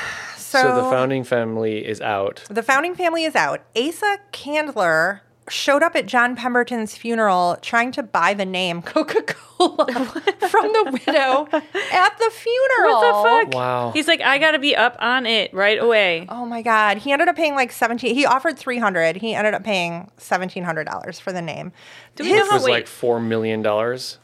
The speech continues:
Speaker 2: It wasn't actually even that out. It was, like, forty-seven thousand or something. It was,
Speaker 1: Wow.
Speaker 2: like, a lot, but it wasn't.
Speaker 1: Yeah.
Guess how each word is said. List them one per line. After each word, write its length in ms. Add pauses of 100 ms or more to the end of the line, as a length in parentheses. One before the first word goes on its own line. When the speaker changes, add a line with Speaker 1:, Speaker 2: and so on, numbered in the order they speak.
(120)
Speaker 2:
It 160
wasn't 260
actually 360
even 420 (400)
that 240
out. 160
It 100
was, 220
like, 240
forty-seven 840
thousand 380
or 100
something. 560
It 140
was, 240
Speaker 1:
Wow. 100
Speaker 2:
like, 220
a 60
lot, 460
but 120
it 120
wasn't. 580
Speaker 1:
Yeah. 260